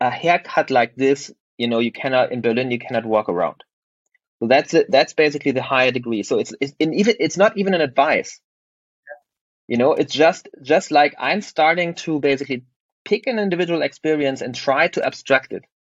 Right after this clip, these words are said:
in, onto a higher level. Yeah, eh, but, but that is already, like, purely individual. That is my interpretation already. Yeah. So, and, and I, and, and, and I think that's dangerous. So whenever you go onto this higher level and you start to s-,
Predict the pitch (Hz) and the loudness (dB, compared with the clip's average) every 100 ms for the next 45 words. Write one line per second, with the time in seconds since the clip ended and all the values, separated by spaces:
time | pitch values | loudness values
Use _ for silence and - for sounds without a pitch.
0 | _ 113 117 131 123 120 117 113 104 104 | _ -10 -4 -4 0 -2 2 2 2 -2
1 | 98 - _ _ _ _ _ _ _ _ | -4 -14 _ _ _ _ _ _ _ _
2 | 113 127 - - 147 - 139 143 135 156 | 0 0 -2 -2 0 2 2 2 2 2
3 | 220 - 156 139 151 143 139 - 131 127 | 2 -4 -12 -10 -4 -2 -2 -2 -6 -6
4 | - _ - - 226 247 208 160 160 143 | -12 _ -10 -2 0 0 0 -2 -2 -2
5 | 110 87 110 - - - _ - 135 165 | -6 -4 -6 -6 -20 -20 _ -4 0 2
6 | 214 196 160 143 170 170 101 95 87 82 | 2 0 -4 -2 -2 -2 -8 -12 -20 -20
7 | _ _ _ _ - 98 - _ _ _ | _ _ _ _ -4 -4 -4 _ _ _
8 | _ _ 139 123 147 143 156 - 147 151 | _ _ 4 4 2 0 0 0 -2 -2
9 | 139 - 151 147 147 196 170 180 202 175 | -4 -6 -4 -2 -2 -2 0 0 0 -2
10 | 175 151 104 98 120 139 - 165 233 220 | -2 -2 -6 -4 -2 -2 0 2 2 0
11 | 190 175 165 151 151 143 135 - 156 170 | 0 2 2 2 -2 -6 -6 -2 0 2
12 | 147 143 104 80 - 117 127 - 139 151 | 2 0 -2 -8 -12 -16 -14 -2 2 2
13 | 156 - 143 - | 2 -4 -6 -6